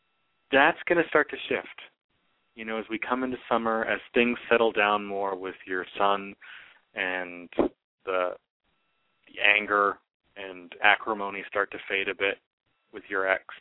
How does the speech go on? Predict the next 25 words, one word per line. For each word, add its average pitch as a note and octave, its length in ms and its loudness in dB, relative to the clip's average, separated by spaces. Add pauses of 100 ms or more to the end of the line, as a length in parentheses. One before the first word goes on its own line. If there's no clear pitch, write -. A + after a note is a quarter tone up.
(520)
um, F#2 560 -4
that G#2+ 280 6 (280)
it's A2 260 -4
all A2+ 280 6
gonna G#2+ 200 -2
get G2 300 -2 (480)
easier. F2+ 540 -12 (840)
And F#2+ 480 -10 (240)
I G#2 100 0 (180)
feel G#2 180 2
like G2 300 4 (160)
as A2 180 4 (100)
we A#2 80 -2 (160)
come G2+ 280 -4
more G2+ 340 4
into F#2+ 300 -8
the F2+ 80 -8 (120)
fullness F#2+ 280 0 (100)
of F#2+ 60 -10 (160)
summer, F#2 360 0 (600)
uh, F#2 440 -10 (1040)
late G#2+ 340 -2
June F#2+ 460 2
into F#2 280 -4
July, F2+ 600 6